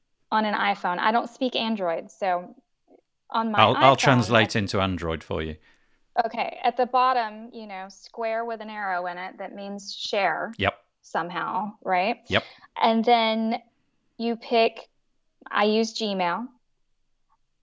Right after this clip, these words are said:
Speaker 1: And then you add in the to field, the name of your newsletter, because you have saved that as a contact,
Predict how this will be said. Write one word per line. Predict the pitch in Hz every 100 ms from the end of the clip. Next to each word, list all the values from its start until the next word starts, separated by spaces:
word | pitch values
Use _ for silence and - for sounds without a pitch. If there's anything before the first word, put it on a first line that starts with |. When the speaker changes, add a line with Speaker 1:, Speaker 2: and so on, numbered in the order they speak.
| -
Speaker 1:
And | 233 226
then | 233 226
you | 226 226 -
add | 233 226 220
in | 220 208 208 208 208 - 220
the | 208
to | - - - 277 277 269 - -
field, | 220 196 190 196 196 _ -
the | 214
name | 214 208 202 214
of | 220
your | 262
newsletter, | 269 214 208 185 175 220 240
because | 226 208 202 -
you | 208 208 208
have | 202 190
saved | - 220 190 214 -
that | 254 233
as | 247 233
a | 254
contact, | - 277 277 202 170 - -